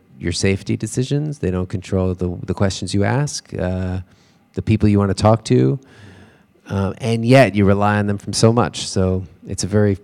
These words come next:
very challenging relationship. Yeah. We could, we could talk more after, I mean, specifics about the specific situation you're in, in working with, but it's fraught.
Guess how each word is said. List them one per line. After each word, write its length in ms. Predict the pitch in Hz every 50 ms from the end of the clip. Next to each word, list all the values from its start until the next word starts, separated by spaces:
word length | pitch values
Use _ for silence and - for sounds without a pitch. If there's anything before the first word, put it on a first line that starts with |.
| _ _ _ _
very 240 | - 113 117 110
challenging 420 | 107 - 104 98 98 95 90 98 95
relationship. 540 | 92 90 92 90 85 - - - - 65 - _ - 277 311 320 302 - _ _ _ _ _ _ _ _ _ _ _ _ _ _ _ _ _ - 226 196 175 156 127
Yeah. 160 | 110 98 98 98 - _ _ _ _ -
We 120 | - 113
could, 180 | 98 - 110 -
we 120 | 127 147
could 140 | 131 139 -
talk 180 | - - - -
more 300 | 117 110 110 107 107 -
after, 400 | - 107 104 - - 98 90 80
I 60 | 92
mean, 180 | 92 98 85 87
specifics 880 | - - - - - 95 92 - - 104 - 95 80 - - - - - -
about 320 | 95 85 - 90 87 87 - _ _ _ -
the 180 | - 104 92
specific 540 | - - - 107 - - 98 - 98 90 -
situation 480 | - - 98 98 98 98 90 - 95 90
you're 140 | 92 92
in, 200 | 90 87 85 85 -
in 220 | 95 98 92 85 - _ _ _ _ _ _ _ _ _ _ _ -
working 300 | - 98 90 - 90 82
with, 180 | 85 85 -
but 140 | - - - _ _ _ _ - - - - - - _ _ _ _ _ _ _ _ _ _ _
it's 120 | - -
fraught. 300 | - - 90 76 65 -